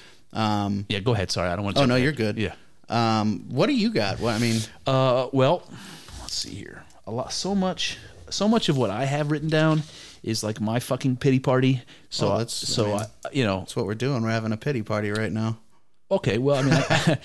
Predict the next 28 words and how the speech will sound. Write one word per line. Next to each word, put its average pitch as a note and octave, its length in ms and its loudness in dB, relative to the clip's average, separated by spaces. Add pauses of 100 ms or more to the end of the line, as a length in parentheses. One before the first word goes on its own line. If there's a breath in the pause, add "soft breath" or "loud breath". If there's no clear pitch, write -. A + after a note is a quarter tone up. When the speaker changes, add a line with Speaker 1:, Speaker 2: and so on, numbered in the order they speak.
Speaker 2:
<laughs> - 140 -10
Speaker 1:
<laughs> - 200 -10
Speaker 2:
I - 20 -2
mean, C3+ 140 4
I D#3+ 40 0
guess F#3+ 200 2
we C3+ 80 2
can. G#2 240 -4 (580)
Um, A2 440 2 (120)
so - 160 -2
I G3+ 80 4
just, D#3+ 260 -2 (680)
so - 160 0
the C3 120 2
bullet C#3+ 220 2
point G#2+ 220 0
I F2+ 40 0
have G2 180 -2
written G2 180 -2
down F2+ 200 -2
is F2+ 120 -8
the F#2 100 -10
devil. F2 460 -4 (300 loud breath)
So F#2 320 -2 (320 loud breath)
Speaker 1:
The G#2 100 -6
devil. G#2+ 320 -6
Speaker 2:
the - 60 0
devil. C#3+ 280 2